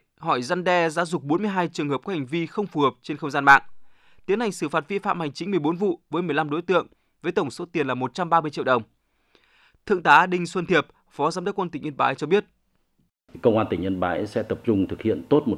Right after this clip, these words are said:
Speaker 2: số nhiệm vụ trọng tâm như sau. Thì một là tham mưu với Tỉnh ủy, Ban chỉ đạo, à, ba mươi lăm của tỉnh, chỉ đạo các cơ quan, ban, ngành, tổ chức chính trị xã hội, nhất là các cơ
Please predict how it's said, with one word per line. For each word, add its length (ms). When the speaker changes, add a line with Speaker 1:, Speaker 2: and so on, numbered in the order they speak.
Speaker 2:
số 340
nhiệm 140
vụ 140
trọng 180
tâm 220
như 80
sau. 360
Thì 120
một 240
là 360
tham 200
mưu 140
với 160
Tỉnh 120
ủy, 280
Ban 280
chỉ 80
đạo, 360
à, 200
ba 180
mươi 100
lăm 140
của 100
tỉnh, 260
chỉ 180
đạo 400
các 140
cơ 160
quan, 300
ban, 300
ngành, 260
tổ 160
chức 200
chính 160
trị 120
xã 100
hội, 240
nhất 220
là 120
các 140
cơ 80